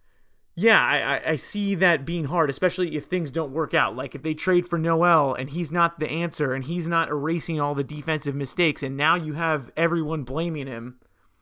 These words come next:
ma-, <laughs> you know, that, that character issue could then pop up. Like, things, I'm sure, would be great if things go well, but there is a risk factor there. If things don't go well, then maybe they are worse than they were before you traded for him. So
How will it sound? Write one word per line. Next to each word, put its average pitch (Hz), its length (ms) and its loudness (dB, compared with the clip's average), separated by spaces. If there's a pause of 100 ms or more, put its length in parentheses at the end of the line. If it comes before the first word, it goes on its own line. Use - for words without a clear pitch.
(220)
ma-, 147 280 2
<laughs> - 80 4
you 185 260 4
know, 156 140 8
that, 151 300 4
that 175 220 6
character 175 380 4
issue 165 320 0
could 135 280 2
then 156 240 2
pop 160 240 4
up. 208 240 4
Like, 143 180 -4
things, 202 300 0
I'm 165 80 0
sure, 175 280 2
would 147 200 -2
be 151 120 -4
great 170 320 4
if 151 80 0
things 156 280 -4
go 147 140 2
well, 147 280 2
but 139 240 -4 (460)
there 160 180 6
is 180 140 10
a 165 60 6
risk 175 300 -2
factor 147 420 0
there. 135 300 0
If 151 160 -4
things 147 280 -2
don't 165 280 -2
go 143 160 2
well, 131 260 -2
then 135 220 -4
maybe 143 260 0
they 131 300 -6 (100)
are 131 320 0
worse 135 540 0
than 143 280 -4
they 139 120 0
were 139 280 2
before 143 380 -2
you 135 140 -8
traded 143 360 -4
for 98 140 -12
him. 90 220 -14
So 156 360 2